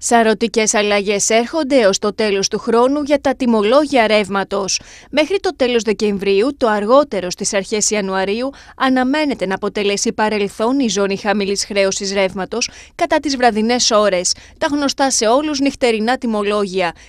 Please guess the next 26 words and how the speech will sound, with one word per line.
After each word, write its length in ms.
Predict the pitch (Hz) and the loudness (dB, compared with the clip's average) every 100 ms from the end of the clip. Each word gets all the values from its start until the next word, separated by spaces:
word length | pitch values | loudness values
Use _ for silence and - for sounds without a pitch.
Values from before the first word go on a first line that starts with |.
| _ | _
και 100 | 294 | -6
την 160 | 285 254 | -4 -2
θέση 380 | 202 196 208 | 0 0 -2
της 160 | 190 277 | -6 -6
στη 120 | - | -2
συγκεκριμένη 640 | 220 196 196 202 202 190 190 | -2 -2 -4 -4 -4 -4 -4
κατηγορία 600 | 202 202 196 196 233 254 - - | -6 -6 -4 -2 -2 -4 -6 -6
θα 180 | 359 294 | -4 0
πάρουν 340 | 294 302 320 | 0 0 0
τα 120 | 302 | 0
διζωνικά 580 | 285 254 254 233 262 262 | 0 0 0 0 0 -2
τιμολόγια, 680 | 214 190 185 190 190 180 185 | -2 -4 -2 0 0 -2 -4
με 180 | 214 226 | -2 -2
τα 180 | - 202 | -2 -4
οποία 360 | 196 208 269 311 | -2 -2 -2 -2
περισσότερα 760 | 214 190 190 214 196 202 202 285 | -4 -2 -2 0 -2 -2 -2 -2
από 200 | 285 196 | -2 -2
ένα 200 | 180 196 | -2 -6
κόμμα 240 | 202 202 | -6 -4
δύο 140 | 196 | -2
εκατομμύρια 580 | 202 202 208 208 202 202 | -4 -4 -6 -6 -4 -4
νοικοκυριά 640 | 196 - 202 208 190 214 269 | -4 -6 -6 -6 -4 -4 -4
θα 160 | - 226 | -4 -4
έχουν 300 | 277 330 320 | -4 -6 -10
φθηνότερο 600 | - 226 247 277 233 202 | -8 -4 -4 -2 -4 -2
ρεύμα. 580 | 202 190 190 185 180 | -2 -2 -6 -8 -10